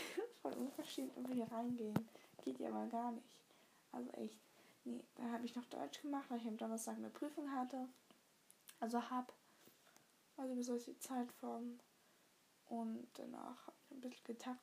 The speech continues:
gespielt. Noch ein bisschen sonst was gemacht. So im Zimmer gespielt noch. Und ja, jetzt nehme ich mal den Podcast auf. Und sind jetzt doch schon wieder elf Minuten.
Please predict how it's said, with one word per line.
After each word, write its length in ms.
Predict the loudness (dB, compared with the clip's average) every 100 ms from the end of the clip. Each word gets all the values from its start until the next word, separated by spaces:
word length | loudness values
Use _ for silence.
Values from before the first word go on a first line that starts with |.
| -8
gespielt. 1500 | -8 -8 -6 -6 -4 -2 -2 -2 -4 -6 -12 -8 -6 -6 -12 -20 -20 -20 -20 -20 -20 -20 -20 -20 -20 -20 -20 -20 -18 -6
Noch 200 | -4 -2
ein 120 | -4
bisschen 360 | -2 -4 -2
sonst 380 | -4 -6 -8 -10 -6
was 520 | -6 -4 -4 -4 -4
gemacht. 600 | -4 -2 -2 -4 -14 -20 -20 -20 -20 -20 -14
So 80 | -12
im 180 | -10
Zimmer 260 | -6 -4 -2
gespielt 440 | -4 -4 -8 -8 -4
noch. 180 | -4 -6 -16 -20 -20 -20 -20 -10
Und 100 | -6
ja, 120 | -6
jetzt 160 | -4 -2
nehme 120 | 0
ich 60 | 0
mal 120 | -2
den 100 | -4
Podcast 540 | -4 -6 -6 -8 -4
auf. 300 | -2 -2 -2 -6 -10 -10 -12 -16 -20 -20 -20 -20 -20 -20 -20 -20 -6
Und 140 | -4 2
sind 120 | 2
jetzt 260 | 2 0 0
doch 180 | 0 2
schon 200 | 0 4
wieder 240 | 6 6
elf 220 | 2 -2
Minuten. 600 | 0 2 0 -2 -8 -6